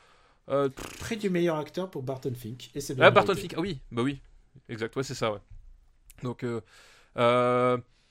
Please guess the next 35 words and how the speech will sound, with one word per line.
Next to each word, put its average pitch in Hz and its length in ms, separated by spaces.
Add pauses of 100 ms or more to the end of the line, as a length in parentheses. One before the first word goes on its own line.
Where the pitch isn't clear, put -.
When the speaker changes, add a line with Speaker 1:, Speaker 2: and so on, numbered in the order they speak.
(260)
Speaker 1:
donc, 139 160 (360)
voilà, 185 220
enfin, 175 140
c'est, 160 240
c'est 160 140
vraiment, 170 420 (180)
un, 135 60
comme 147 120
dit, 170 100 (140)
une, 143 200 (100)
une 147 140
mauvaise, 185 460
euh, 147 240
adaptation 143 440
détournée 160 420
de 135 180
Stephen 143 440
King, 165 300
où 131 140
il 123 60
se - 60
passe 135 200
pas 147 180
grand-chose, 147 540
et 131 60
puis, 127 240 (440)
puis - 100
à - 20
la 156 100
fin, 185 140
d'un 180 80
seul 165 120
coup, 196 100
tu 208 100
sais, - 60